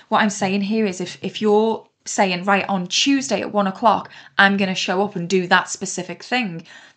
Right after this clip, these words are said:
there might be a reason. You've set that goal, you've set that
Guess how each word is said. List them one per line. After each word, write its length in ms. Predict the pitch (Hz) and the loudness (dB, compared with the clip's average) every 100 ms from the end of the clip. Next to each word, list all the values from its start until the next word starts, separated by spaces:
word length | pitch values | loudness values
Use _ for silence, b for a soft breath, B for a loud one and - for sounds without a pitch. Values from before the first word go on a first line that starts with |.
| - | 0
there 140 | 240 | 0
might 320 | 269 262 277 | 2 0 -2
be 100 | 262 | -2
a 80 | 208 | -2
reason. 640 | 190 208 262 220 160 185 _ | 0 0 -2 -6 -6 -10 _
You've 260 | 190 214 208 | -2 -2 0
set 280 | - 262 - | 2 2 2
that 340 | - - - - _ | -4 -2 -4 -8 _
goal, 340 | 170 151 160 185 | 2 2 2 -4
you've 140 | 180 | -6
set 340 | - 233 - - | -2 0 0 0
that 300 | 90 117 | -2 -2